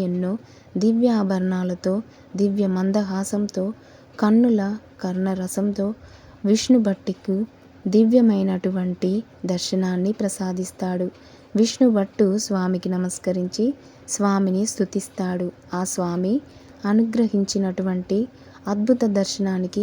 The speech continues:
ఆనందిస్తూ ఉండగా ఒక్కసారిగా మెలకువ వస్తుంది. కళ్ళు తెరిచి కలలో అంతటి దివ్య దర్శనం జరిగినందుకు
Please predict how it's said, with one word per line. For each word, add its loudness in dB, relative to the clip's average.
ఆనందిస్తూ -4
ఉండగా -2
ఒక్కసారిగా 0
మెలకువ 0
వస్తుంది. -4
కళ్ళు 0
తెరిచి -2
కలలో -2
అంతటి -2
దివ్య -2
దర్శనం -2
జరిగినందుకు -4